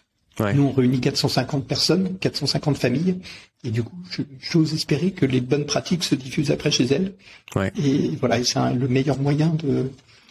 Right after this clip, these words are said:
Speaker 2: de, de le faire, puisque les gens croient plus trop à la religion, croient plus trop à la politique.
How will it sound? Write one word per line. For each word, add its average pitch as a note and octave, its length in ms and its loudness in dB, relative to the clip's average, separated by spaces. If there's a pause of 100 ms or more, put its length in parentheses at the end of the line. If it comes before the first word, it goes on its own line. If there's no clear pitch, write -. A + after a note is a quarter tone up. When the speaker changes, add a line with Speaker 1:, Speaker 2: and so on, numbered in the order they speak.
(560)
Speaker 2:
de, C#3 180 -2
de C3 120 0
le B2 60 2
faire, B2 260 0
puisque - 220 -6
les B2 220 4
gens D3 220 2
croient - 260 -2
plus - 100 -16
trop - 220 -2
à B2 40 2
la A#2+ 80 4
religion, C3+ 460 0
croient - 240 -4
plus - 100 -14
trop C3 220 0
à B2 60 4
la B2 80 2
politique. C#3+ 540 -2